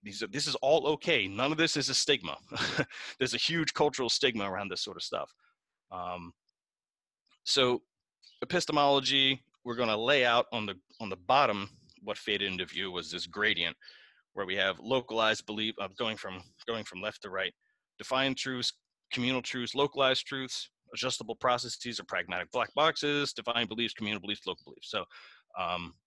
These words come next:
local beliefs are things that you, and local truths are things that you have experienced. Communal beliefs and truths are things that many of us have experienced, and defined beliefs are things, and defined beliefs and defined truths are things that exist independent of both.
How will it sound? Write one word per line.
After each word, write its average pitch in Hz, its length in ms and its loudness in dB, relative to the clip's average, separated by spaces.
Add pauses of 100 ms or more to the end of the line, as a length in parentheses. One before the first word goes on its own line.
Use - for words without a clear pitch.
(640)
local 143 360 2
beliefs 123 420 0 (100)
are 104 60 -2
things 120 320 -2
that 110 140 -2
you, 107 560 -4 (260)
and 110 100 -6
local 107 280 -6
truths 143 360 -4
are 98 60 -8
things 123 300 -2
that 117 160 0
you 117 260 -6
have 113 160 0
experienced. - 640 -10 (420)
Communal 117 260 0
beliefs 113 400 -2
and 101 80 -4
truths 131 380 -4
are 101 80 0
things 104 320 -2
that 95 180 2 (200)
many 113 260 2
of 101 100 0
us 101 160 -2
have 98 100 -8
experienced, 98 520 -6
and 104 80 -8
defined 123 400 0
beliefs 98 480 -4
are 92 120 -6
things, 120 500 -6
and 107 100 -12 (180)
defined 143 280 0
beliefs 131 260 -6
and 110 80 -6
defined 101 320 -4
truths 147 320 -6
are 110 120 -6
things 151 360 0
that 202 160 2 (360)
exist 110 540 -2
independent 117 560 -4
of 92 220 -18
both. - 300 -8